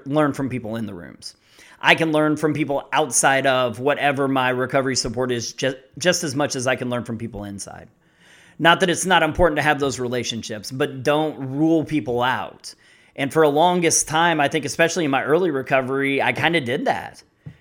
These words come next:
I was like, "Sorry, if they're not in recovery too." And fortunately, that changed really quickly because I've made some pretty, pretty amazing,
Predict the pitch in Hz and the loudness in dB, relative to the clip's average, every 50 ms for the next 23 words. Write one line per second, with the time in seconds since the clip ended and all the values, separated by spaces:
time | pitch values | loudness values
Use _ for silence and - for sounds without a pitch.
0 | _ - 147 165 165 170 165 156 135 - 160 170 170 165 160 156 151 147 139 139 | _ 4 4 4 6 6 4 4 4 4 4 6 6 8 8 6 6 4 4 2
1 | 120 131 147 156 165 165 156 156 151 151 147 135 131 156 151 143 143 143 131 120 | 0 -2 0 4 4 4 4 4 0 0 -2 2 2 2 2 4 0 -2 -2 -2
2 | 156 165 160 151 147 139 131 160 180 220 233 233 233 233 226 226 226 226 226 220 | 0 2 4 4 2 2 -2 -6 -6 -4 -2 -2 -2 0 0 0 0 0 0 0
3 | 214 196 180 160 139 117 107 _ _ _ - - - - - - _ - - _ | 2 2 0 0 -2 -6 -10 _ _ _ -20 -20 -20 -20 -20 -20 _ -20 -20 _
4 | - 156 160 160 160 160 160 156 156 156 151 147 147 143 139 139 123 - - 135 | 0 2 4 4 6 4 4 4 4 4 2 2 0 -2 -4 -4 -6 -8 -12 -12
5 | - - 180 208 226 220 - 190 165 143 127 143 151 151 147 147 147 143 - - | -2 0 2 2 2 2 0 -2 -2 -2 0 0 2 2 2 2 0 0 -2 -4
6 | - 110 139 123 156 151 147 135 - 185 170 165 160 143 117 143 143 151 143 135 | -6 -8 0 2 2 2 2 2 2 2 2 2 2 -2 -2 0 0 2 2 2
7 | 131 123 127 156 151 151 151 123 117 113 113 113 113 127 117 - 135 131 123 135 | 0 -2 2 0 0 0 0 -6 -4 -4 -4 -4 -4 -6 -2 -2 -2 0 0 -2
8 | 135 131 131 139 139 131 127 - - 143 135 135 135 131 117 - - - 156 160 | -2 -2 -2 -2 -2 0 -2 0 0 0 0 0 -2 -4 2 2 2 4 4 0
9 | 156 151 143 120 - _ _ _ _ _ _ _ - - 180 185 170 139 131 127 | -2 -2 -6 -8 -14 _ _ _ _ _ _ _ 0 0 2 2 0 0 2 0
10 | 131 147 156 127 131 117 92 98 | 0 0 0 0 -2 -4 -4 -6